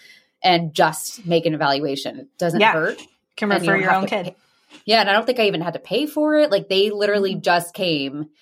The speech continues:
Speaker 1: and did it. And I remember the best thing she said to me was, "The worst case scenario is that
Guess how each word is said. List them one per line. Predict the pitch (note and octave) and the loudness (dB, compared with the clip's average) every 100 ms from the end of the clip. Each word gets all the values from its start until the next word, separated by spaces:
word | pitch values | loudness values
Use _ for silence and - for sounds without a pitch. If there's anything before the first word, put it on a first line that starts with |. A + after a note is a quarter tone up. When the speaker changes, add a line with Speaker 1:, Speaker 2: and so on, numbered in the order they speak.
| _ | _
Speaker 1:
and | F3+ F#3 | -4 0
did | G3+ B3+ | 2 4
it. | E3 D#3+ D3+ _ _ _ - | 4 4 0 _ _ _ 0
And | F#3+ F3+ | 2 4
I | |
remember | F#3 G3+ G3 | 2 2 0
the | |
best | E3 G3+ G3 | 2 2 2
thing | G3+ | -4
she | E3 E3 | -6 -4
said | F#3+ F#3+ | -2 -2
to | |
me | E3+ D3+ | 0 0
was, | D3+ D3+ | -2 -2
"The | F3+ | -2
worst | D3 D3+ A3+ - - | -2 0 0 0 -4
case | G#3 G#3+ | -4 -4
scenario | G3+ F3 F3+ A3+ | -2 -2 0 0
is | G3 E3 | -2 -2
that | D#3+ | -6